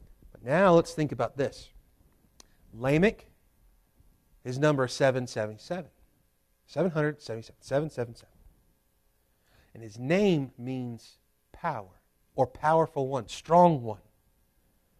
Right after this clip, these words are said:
Now, in this,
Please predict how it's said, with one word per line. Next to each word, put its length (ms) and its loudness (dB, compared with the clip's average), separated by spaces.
Now, 260 0
in 320 4
this, 400 -2